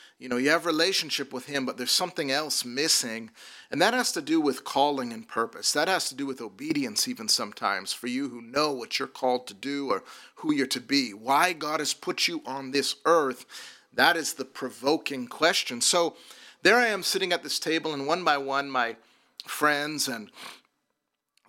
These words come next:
label mates are leaving the table and going home. And you know what? I remember this just like it was yesterday, even though it's, like, over a, um, maybe two decades ago now.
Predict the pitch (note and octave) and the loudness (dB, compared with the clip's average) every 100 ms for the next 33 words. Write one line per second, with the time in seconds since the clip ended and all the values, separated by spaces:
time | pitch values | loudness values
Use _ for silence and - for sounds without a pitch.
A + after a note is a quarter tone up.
0 | C#3+ E3+ E3 D#3 D#3 D#3+ D#3+ C3+ C#3 D#3+ | 2 2 2 0 0 0 -2 -2 0 -2
1 | D#3+ D3 - D#3+ D3+ C#3 C3 D3 D3 C#3 | -2 -4 0 0 0 -4 -2 0 0 0
2 | C#3+ D3+ D3 C#3 D#3 F#3 D3 E3+ E3 C#3+ | -4 -4 -4 -2 0 4 4 2 0 -4
3 | D3+ C3 A#2 B2 - C#3 C#3 C3 B2+ G#2+ | -4 -4 -8 -6 -2 -2 0 -2 -2 -8
4 | - B2 C#3 - B2 A2+ A2+ A#2+ A#2+ A#2 | -6 0 2 2 -2 -2 -4 -4 -10 -12
5 | A2 - A#2 G#2+ - B2 B2 A2 G2+ _ | -12 -8 -8 -6 -8 -8 -8 -12 -16 _
6 | _ _ _ _ _ - A#2+ G2 C#3 B2 | _ _ _ _ _ -6 -6 0 0 0
7 | - C3+ B2+ B2 A2 G2+ G2 G2 G#2+ A2+ | -6 -4 -4 -4 -6 -6 -6 -6 -12 -12
8 | G2 | -12